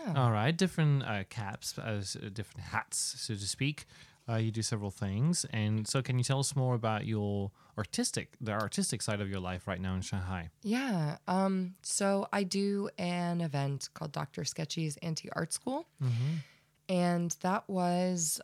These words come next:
Speaker 2: um, that's something I've been running since September. And it's just a, um,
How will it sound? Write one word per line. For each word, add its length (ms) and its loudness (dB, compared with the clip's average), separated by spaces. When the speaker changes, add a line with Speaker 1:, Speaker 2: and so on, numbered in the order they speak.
Speaker 2:
um, 540 2
that's 180 0
something 300 2
I've 160 0
been 160 4
running 260 2
since 240 -6
September. 580 -4
And 640 2
it's 260 -2
just 460 -2
a, 300 2
um, 460 0